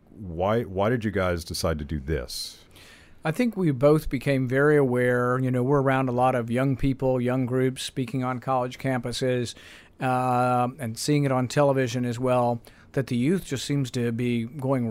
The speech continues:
Speaker 2: rapidly to the left. But then it, it becomes worrisome if they're, if it's just sort of, you know,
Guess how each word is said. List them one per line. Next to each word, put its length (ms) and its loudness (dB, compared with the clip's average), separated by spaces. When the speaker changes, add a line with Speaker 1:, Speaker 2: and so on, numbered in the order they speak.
Speaker 2:
rapidly 560 0
to 120 -4
the 100 -2
left. 440 0
But 120 -2
then 140 2
it, 140 -2
it 120 -6
becomes 340 0
worrisome 460 2
if 100 0
they're, 300 2
if 140 -6
it's 120 -6
just 280 -2
sort 220 2
of, 280 2
you 120 0
know, 240 -2